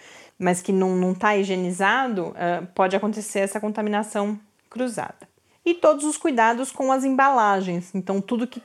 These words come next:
traz do mercado, higienizar, ah, com água e sabão ou com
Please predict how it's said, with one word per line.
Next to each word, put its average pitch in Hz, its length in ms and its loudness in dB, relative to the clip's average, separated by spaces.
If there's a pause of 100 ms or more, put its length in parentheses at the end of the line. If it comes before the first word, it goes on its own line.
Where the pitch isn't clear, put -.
(140)
traz 240 440 2
do 220 100 -2
mercado, 202 760 0 (420)
higienizar, 233 1000 0 (260)
ah, 185 540 -6
com 190 380 0 (280)
água 175 280 2
e - 20 -8
sabão 214 760 2 (140)
ou 185 300 4
com 165 400 -6